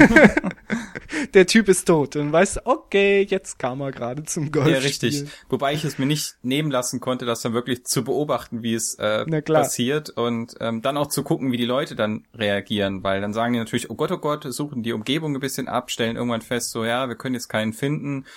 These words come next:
Speaker 2: Und dann kommt dann irgendwann die berühmte schwarze Tüte, der wird eingetütet und dann weggeschleppt und, äh,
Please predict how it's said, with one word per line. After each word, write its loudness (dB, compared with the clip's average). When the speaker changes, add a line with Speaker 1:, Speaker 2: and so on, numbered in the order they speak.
Speaker 2:
Und -2
dann -2
kommt -8
dann -2
irgendwann 0
die -2
berühmte -2
schwarze -4
Tüte, -2
der 0
wird -2
eingetütet -2
und -8
dann -6
weggeschleppt -4
und, -6
äh, -8